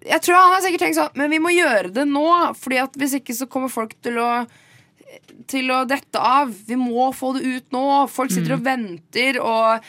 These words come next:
Speaker 1: sesongen ble jo delaya og delaya flere ganger, og, eh, ja, så har du resultatet av å rushe ting, på en måte.»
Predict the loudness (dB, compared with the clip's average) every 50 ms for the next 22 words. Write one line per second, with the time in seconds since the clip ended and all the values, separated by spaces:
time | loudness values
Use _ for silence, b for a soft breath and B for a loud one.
0 | B B B B -8 -6 -4 -2 -2 -4 -4 -2 -4 -2 -2 -2 -2 -2 -4 -4
1 | -4 -4 -4 -4 -4 -4 -2 -2 0 0 -2 -2 -4 -6 -6 -6 -4 -4 -4 -4
2 | -4 -6 -6 -6 -6 -6 -6 -6 -6 -8 -8 -8 -8 -6 -6 -6 -6 -6 -4 -2
3 | -2 0 0 2 0 0 -2 -4 -8 _ _ _ _ _ _ _ _ _ _ _
4 | _ _ -14 -14 -12 _ -4 -4 -4 -4 _ _ -6 -2 2 4 4 4 2 0
5 | 0 -2 -4 -4 -4 -4 -6 -4 -4 -2 -2 0 0 0 0 0 0 -2 -4 -6
6 | -6 -8 -10 -12 -12 -14 -12 -14 -14 -14 -14 -12 -6 -4 -4